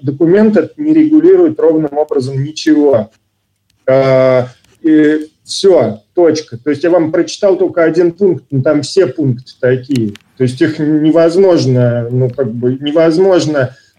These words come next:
э, с-, э, все это соблюсти, э, при... Вот я не понимаю, как можно это соблюсти. Например,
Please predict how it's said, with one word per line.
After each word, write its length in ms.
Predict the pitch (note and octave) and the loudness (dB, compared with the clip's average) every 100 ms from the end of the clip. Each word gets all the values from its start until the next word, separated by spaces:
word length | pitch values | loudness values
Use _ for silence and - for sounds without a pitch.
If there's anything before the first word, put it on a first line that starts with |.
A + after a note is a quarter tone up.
| _ | _
э, 500 | C#3 C3 B2+ C3 C3 | -2 0 2 2 0
с-, 180 | B2+ - | -2 -2
э, 340 | C#3 C3+ B2+ B2 - _ | 0 2 2 0 -8 _
все 320 | - - E3 | -6 0 2
это 720 | E3 E3+ E3+ E3+ D#3 D3 C3+ - _ | 2 2 0 0 -2 0 -2 -8 _
соблюсти, 1000 | - E3+ D3 D#3+ E3+ - - - G#3+ A3+ | -4 -2 2 4 4 2 -6 -2 0 2
э, 340 | G#3+ G3+ C#3+ C3+ C3+ | 2 2 0 -2 -4
при... 340 | C3 D#3+ F3+ F3 D#3+ D3+ - _ _ _ - | -2 2 4 4 0 -6 -12 _ _ _ -6
Вот 200 | D#3 - | -4 -2
я 120 | F3 E3+ | 0 0
не 140 | E3+ | 0
понимаю, 500 | - F3 F3+ G3 D3+ | 0 0 2 2 0
как 480 | - F#3+ D3+ C3 - _ | 0 0 0 -2 -12 _
можно 380 | - C#3+ C3 A#2+ | -4 -2 0 -2
это 120 | A#2 | -4
соблюсти. 600 | - C3+ C3+ D3 C3 - | -4 -2 2 0 0 -2
Например, 600 | B2 A#2+ D#3 E3 D3 G#2+ | -2 0 0 0 0 -4